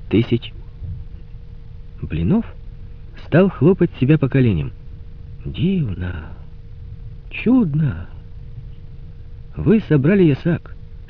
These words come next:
с лихвою, покрывающей годовую потребность расходов всей Камчатки. Такого еще не бывало. Теперь-то я понимаю, сколько воровали прежние начальники, когда ездили драть ясак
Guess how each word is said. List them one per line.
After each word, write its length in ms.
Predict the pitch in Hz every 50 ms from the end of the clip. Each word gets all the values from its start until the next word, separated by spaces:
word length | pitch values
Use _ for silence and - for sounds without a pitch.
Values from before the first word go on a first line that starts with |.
| - -
с 40 |
лихвою, 720 | 117 135 131 117 - 117 120 175 247 262 233 180 107 80 - - - - - - - - - - - - - - - -
покрывающей 640 | 117 123 - 120 139 147 214 220 202 160 - 165
годовую 520 | 139 113 143 139 143 139 135 202 247 247 226
потребность 680 | - 196 175 - 156 208 220 185 202 190 165 - -
расходов 520 | 135 151 139 - - - 180 202 196 180 - - -
всей 420 | - - - - - 160 214 226 208
Камчатки. 840 | - - 185 214 202 - - 233 233 214 - - - - - - - - - - - - - - - - - - - - - - - - - - - - - - -
Такого 300 | - 156 - - 151 156
еще 220 | 147 135 - - 175
не 100 | 170 160
бывало. 440 | 131 117 98 139 214 226 185 - - - - - - - - - - - - - - - - - - - - - - - - - - - - - - - - - - -
Теперь-то 400 | - - - 156 165 - - 156
я 120 | 156 151
понимаю, 420 | - 147 147 143 175 208 208 180 - -
сколько 520 | - - - 180 220 208 190 - - 196
воровали 560 | 185 180 190 190 196 196 190 220 220 202 202 196
прежние 580 | - - 180 214 226 214 185 185 196 196 196
начальники, 800 | 196 202 - - 220 220 208 190 165 131 95 - - 80 - - - - - - - - - - -
когда 280 | - 135 135 135 143 160
ездили 460 | 160 170 165 143 127 127 131 139 135
драть 300 | 117 120 147 143 120 -
ясак 380 | 117 135 123 - - 185 175